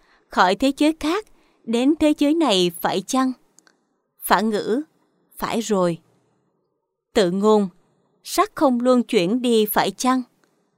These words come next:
Phản ngữ, không nên nói thế đó. Tự ngôn, sắc không luôn chuyển đi phải chăng? Phản ngữ,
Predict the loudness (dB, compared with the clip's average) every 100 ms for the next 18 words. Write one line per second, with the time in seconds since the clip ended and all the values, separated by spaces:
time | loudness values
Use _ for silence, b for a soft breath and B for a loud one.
0 | _ _ _ -2 -2 0 -2 -2 -4 -8
1 | _ _ _ _ -12 -6 -4 -2 -2 -2
2 | -2 -4 -4 -4 -2 -4 -6 -8 _ _
3 | _ _ _ _ _ _ _ _ _ -4
4 | -2 0 0 0 0 -4 _ _ _ _
5 | -4 -2 0 0 0 2 0 2 0 0
6 | -2 0 0 0 -2 -4 -2 -2 -2 -4
7 | -8 _ _ _ _ _ _ -2 -2 -2
8 | -4 -4 -4